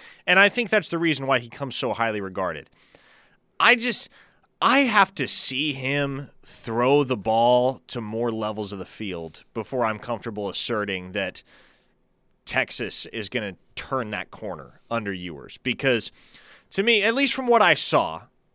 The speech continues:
of Quinn Ewers, generally the passes he's making are short passes. They're five to eight yards down the field. He's getting the ball in his receivers' hands and letting them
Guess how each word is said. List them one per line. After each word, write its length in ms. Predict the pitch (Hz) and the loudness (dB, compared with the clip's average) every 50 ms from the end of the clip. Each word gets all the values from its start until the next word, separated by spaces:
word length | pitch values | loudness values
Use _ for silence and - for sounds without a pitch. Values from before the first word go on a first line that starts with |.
| _ | _
of 140 | - 127 - | -8 -8 -8
Quinn 240 | - - 143 131 113 | -4 -4 -2 -2 -2
Ewers, 480 | 107 101 90 78 73 73 - - - - _ - - - - _ _ _ _ _ _ 120 | -4 -6 -6 -6 -8 -10 -10 -10 -12 -12 _ -20 -20 -20 -20 _ _ _ _ _ _ -8
generally 880 | 110 104 147 185 214 240 247 262 262 262 269 269 262 254 233 196 160 - _ | -2 2 4 4 6 6 6 6 4 4 4 2 2 0 0 -4 -8 -14 _
the 200 | 156 147 190 - | -2 0 0 0
passes 520 | - - 185 202 220 226 - 226 190 - | 2 4 6 6 6 6 4 2 0 -2
he's 220 | - 196 196 151 151 | -2 -2 -4 -2 0
making 640 | 151 160 185 175 - 208 208 208 220 214 190 - _ _ _ _ _ _ _ _ _ _ | 2 2 2 2 2 0 -2 -2 -4 -8 -12 -16 _ _ _ _ _ _ _ _ _ _
are 200 | - 139 143 131 | 4 4 4 4
short 280 | 127 - - 139 123 - | 4 0 -2 -4 -4 -4
passes. 520 | - 80 67 - - - - - - - - _ _ _ _ _ _ _ _ _ _ _ | -8 -12 -12 -12 -14 -16 -16 -18 -18 -20 -20 _ _ _ _ _ _ _ _ _ _ _
They're 360 | 120 127 127 127 127 127 127 | 4 6 8 8 10 8 6
five 320 | - - 156 147 165 156 - | 4 4 4 4 4 4 2
to 80 | - | 0
eight 220 | 147 131 143 151 147 | -2 -2 -2 0 2
yards 300 | 143 139 139 135 120 - | 6 6 6 6 4 2
down 220 | - 135 127 127 | 0 2 2 0
the 80 | 127 117 | -2 -6
field. 480 | - - 120 110 107 104 98 101 95 - _ _ - - _ _ _ | -4 -2 -2 0 2 2 0 -2 -4 -8 _ _ -20 -20 _ _ _
He's 180 | - 120 107 | -6 -6 0
getting 160 | - 143 143 131 | 0 0 0 0
the 80 | 135 | 0
ball 220 | 127 131 131 127 127 | 2 2 4 4 2
in 60 | 117 | 2
his 140 | 120 113 117 | -2 -6 -6
receivers' 440 | 120 - - 123 113 113 110 - | -6 -6 -4 -6 -6 -6 -6 -6
hands 420 | - 107 101 98 95 95 92 - - _ _ _ _ _ _ | -4 -6 -4 -4 -4 -6 -8 -10 -16 _ _ _ _ _ _
and 140 | 98 101 107 | -6 -6 -2
letting 240 | 107 107 101 98 107 | -2 -2 -2 -2 -4
them 320 | 104 101 98 95 90 95 | -4 -4 -4 -6 -10 -14